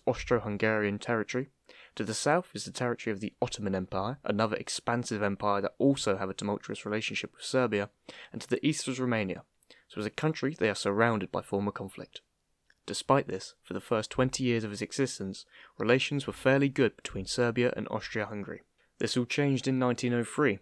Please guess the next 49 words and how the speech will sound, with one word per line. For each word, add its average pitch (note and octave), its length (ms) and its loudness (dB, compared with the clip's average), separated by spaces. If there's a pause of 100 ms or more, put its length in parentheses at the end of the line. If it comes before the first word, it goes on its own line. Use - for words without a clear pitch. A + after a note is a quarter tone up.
when G#2 140 -4
the G2 60 -2
Serbian C3+ 480 2
royal C3+ 240 0
palace A#2+ 400 -4
was G2 100 -4
stormed G2+ 300 2
by F#2+ 80 2
Serbian G#2 600 0
military G2+ 380 -4
officers, - 480 -10 (260)
who - 80 -4
shot - 260 2
and A#2 120 0
killed G#2 280 -4
their G2+ 120 2
king, C3+ 420 -2
Alexander G#2 440 -2
the F#2+ 80 -4
First, - 520 -2
thirty C3+ 500 2
times. G2+ 540 -4 (440)
They A2 100 0
then A2+ 180 6
also B2+ 280 4
shot - 240 -2
his G#2 120 -10
wife, A#2+ 360 2
Queen G#2 200 0
Draga, C3+ 360 2 (380)
eighteen C#3 480 2
times, G#2 540 -2 (400)
and G#2 100 -4
if - 80 -2
that - 180 2
wasn't A#2 220 2
enough, A2+ 340 0
they - 100 -2
stripped - 320 0
the C3 40 -4
bodies, G#2+ 460 -2 (180)
sabred A2 460 2
them, F#2+ 180 -2 (300)
and G#2+ 100 -6
threw G2 180 -2
them G2 100 2
out F#2+ 100 2
the G2+ 80 0
window. F#2+ 320 0